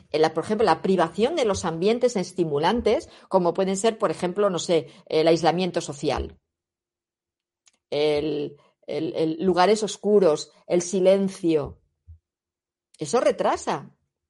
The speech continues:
el neurodesarrollo del niño. La exposición temprana a, eh, y constante, claro, o, o insten-, o intensiva, eh, de, de estímulos visuales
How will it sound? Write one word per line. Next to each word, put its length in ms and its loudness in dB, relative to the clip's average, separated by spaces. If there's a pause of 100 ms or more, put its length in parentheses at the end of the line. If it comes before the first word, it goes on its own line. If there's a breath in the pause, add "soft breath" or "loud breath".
el 240 0
neurodesarrollo 720 0
del 160 -2
niño. 460 -8 (2000 soft breath)
La 100 2
exposición 600 -2
temprana 1000 2 (100)
a, 400 4
eh, 460 0 (300)
y 160 -20
constante, 640 0
claro, 320 2
o, 380 0
o 60 2
insten-, 460 -4
o 80 -4
intensiva, 680 0 (360 loud breath)
eh, 240 2
de, 220 4
de 100 2
estímulos 540 0
visuales 680 0